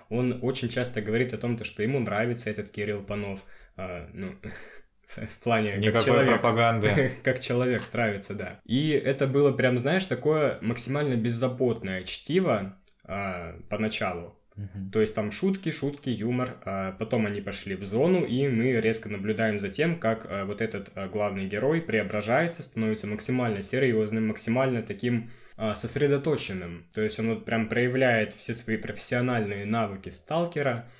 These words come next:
Speaker 1: и, а, в ходе вот этого, вот этой вылазки вместе с Кириллом Пановым,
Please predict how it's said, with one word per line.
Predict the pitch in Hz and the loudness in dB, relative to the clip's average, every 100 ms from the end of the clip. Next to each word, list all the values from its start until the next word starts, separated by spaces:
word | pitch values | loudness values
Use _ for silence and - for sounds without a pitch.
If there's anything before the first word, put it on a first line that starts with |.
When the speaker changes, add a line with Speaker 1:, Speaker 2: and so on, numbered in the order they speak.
| - | -2
Speaker 1:
и, | 143 165 180 175 - | 0 2 2 0 -2
а, | 110 107 104 | -2 -2 -4
в | 101 | -4
ходе | - 135 127 117 110 104 101 - - - | -2 0 0 2 2 0 -6 -12 -18 -10
вот | 107 110 | -6 0
этого, | 120 113 101 95 92 - | 0 0 -4 -4 -6 -6
вот | 107 107 | -6 -4
этой | 110 98 | -2 -2
вылазки | 95 135 170 165 143 120 113 - | 0 2 2 0 -2 -2 -4 -6
вместе | 107 110 113 | -2 -2 -4
с | |
Кириллом | - 113 117 107 98 | -6 -2 0 -2 -4
Пановым, | 98 110 151 143 110 | -4 -2 -2 -2 -4